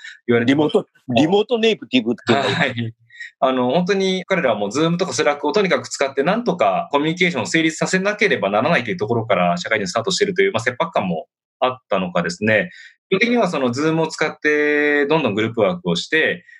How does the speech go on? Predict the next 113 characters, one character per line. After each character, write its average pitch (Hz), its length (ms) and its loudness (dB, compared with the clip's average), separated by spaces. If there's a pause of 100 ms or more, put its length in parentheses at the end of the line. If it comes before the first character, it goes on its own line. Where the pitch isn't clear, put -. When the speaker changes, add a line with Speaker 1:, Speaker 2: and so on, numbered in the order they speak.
Speaker 1:
主 - 60 -4
体 147 140 -2
的 139 160 -4
に 135 120 0
対 131 180 0
話 127 400 2
の 123 140 -2
場 117 140 2
を 110 120 -2
ち 110 80 -6
ゃ 120 80 0
ん 120 60 -4
と 120 120 2
い 139 80 0
い 139 40 0
も 113 100 -2
の 92 80 -2
に 90 80 -2
し 90 80 -6
て - 80 0
い 185 120 -2
っ - 20 -20
て 151 100 -2
ね 180 200 2
っ - 20 -20
て 139 80 0
い - 20 2
う 120 60 -2
こ 117 100 -6
と 131 160 2
を、 165 240 0 (200)
事 139 100 2
務 147 100 -2
局 143 180 2
か 139 80 0
ら 127 80 -2
働 151 320 0
き - 20 -8
か 151 140 -2
け 156 260 0
る 131 120 -2
だ 104 100 2
け 101 160 0
で、 104 380 2 (260)
ま 185 120 4
あ、 - 20 -4
一 247 160 0
つ 254 100 0
の 196 60 4
Zoom 151 300 0
内 127 200 2
で 139 220 2
小 143 140 0
部 156 60 2
屋 165 120 4
の 160 80 -2
中 175 200 0
で 101 80 0
分 98 140 0
か 135 140 -2
れ 143 80 -4
て 101 100 -6
対 104 180 0
話 104 120 0
す 117 100 -4
る 113 80 -2
み 110 80 -4
た 101 80 2
い 92 60 0
な 90 100 -4
こ - 80 -20
と 107 140 -2
も 127 280 2 (220)
す - 140 0
ぐ 127 60 2
に 98 60 -2
慣 98 100 2
れ 92 100 -2
て 90 80 -4
も 87 100 0
ら 85 80 0
い 85 60 -4
ま 85 80 -2
し - 80 -6
た - 80 -2
し、 95 420 0 (300)
Speaker 2:
う 170 60 4
ん。 - 20 4
Speaker 1:
も 156 80 2
う - 20 2
あ - 20 2
の、 131 140 -4
大 202 140 2
き 180 100 0
な 123 120 2
Zoom 127 280 0
の 123 140 0
部 120 40 0
屋 123 160 2
を 95 60 -2
バ 107 120 0
ッ 123 40 -10
と - 80 -6
閉 95 140 0
じ 90 160 -4
て、 90 400 0 (240)
あ 131 80 2
の、 120 80 2
Speaker 2:
う - 20 0
ん。 120 40 -8
Speaker 1:
個 156 100 -2
別 175 220 -2
に 160 360 0